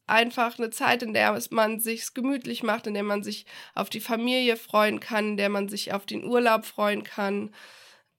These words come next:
in der alles schön geschmückt ist und ja alle in dieser besinnlichen Stimmung sind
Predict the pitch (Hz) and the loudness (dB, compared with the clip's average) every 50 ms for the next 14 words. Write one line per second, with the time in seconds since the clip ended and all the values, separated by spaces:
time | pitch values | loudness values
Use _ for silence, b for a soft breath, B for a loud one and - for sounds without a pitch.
0 | _ _ _ _ _ _ - _ - 233 220 214 - 220 226 233 240 - - 254 | _ _ _ _ _ _ -20 _ -4 -2 2 4 4 4 4 2 0 0 2 2
1 | 240 247 240 240 233 - - - - 262 240 240 240 247 - - - - - 214 | 2 2 0 0 0 -2 -2 -2 0 4 4 4 4 4 -4 -12 -6 -2 0 2
2 | 214 208 208 208 208 - - - - - - - - _ 202 202 202 202 202 202 | 2 2 2 0 -2 -4 -4 -4 -6 -6 -8 -12 -8 _ -2 0 0 0 0 0
3 | 202 196 202 202 214 226 - - 208 220 214 208 208 208 208 214 208 196 202 214 | -2 -2 -4 -4 -2 0 2 2 2 2 0 0 -2 -2 -2 -2 -2 0 0 -2
4 | 196 202 233 240 247 240 233 233 - - 214 202 - - - - 240 233 202 190 | 0 0 2 2 2 2 0 0 -2 -6 -6 -6 -6 -6 -2 0 0 2 2 2
5 | 185 190 202 - 180 185 196 214 240 - - | 0 -2 -2 -2 -2 0 0 0 -2 -6 -10